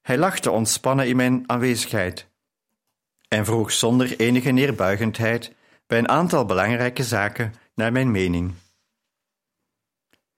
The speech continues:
We zaten net aan een pistachecake met honing, een nieuw recept van een van de hofkoks, toen we gestoord werden door de komst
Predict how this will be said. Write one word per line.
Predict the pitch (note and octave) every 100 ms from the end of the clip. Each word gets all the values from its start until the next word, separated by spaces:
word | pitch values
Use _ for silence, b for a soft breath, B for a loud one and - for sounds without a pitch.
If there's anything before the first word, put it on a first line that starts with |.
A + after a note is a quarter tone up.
| _ _
We | -
zaten | G#2+ A2 G#2 G#2
net | G2+ B2+ - -
aan | A2+ A#2
een | A2 G#2+
pistachecake | A2 - C#3+ D3+ - - G#2 -
met | A2 A2
honing, | C3+ C3+ G#2 F#2 - _ _ _
een | C#3
nieuw | E3 F3+
recept | B2+ - C3+ -
van | - C3+
een | G2+ A2 A2
van | B2
de | A#2+
hofkoks, | A2 G#2+ - G#2 G2+ - - _ _ _ _ _
toen | A#2+ A#2+
we | A2
gestoord | A2 - A#2+ B2
werden | B2 B2+ C#3 C3+
door | C#3
de | C#3+
komst | - G#2+ A2 - -